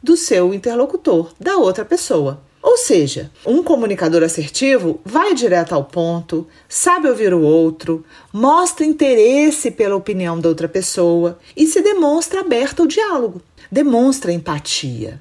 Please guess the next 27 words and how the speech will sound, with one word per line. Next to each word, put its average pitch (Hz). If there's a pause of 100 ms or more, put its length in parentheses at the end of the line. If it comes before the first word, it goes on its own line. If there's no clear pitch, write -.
(140)
A 156
gente 147
falou 165
de 214
escuta 175
empática 143
na 127
se-, -
no 151
programa 123
passado, -
gente. - (260)
Então, 294
assim, 294
ser 370
assertiva 226
diminui 302
as 294
resistências 185
da 165
outra 156
pessoa, - (160)
né? 165
Por -
quê? 190
Porque 143
você 320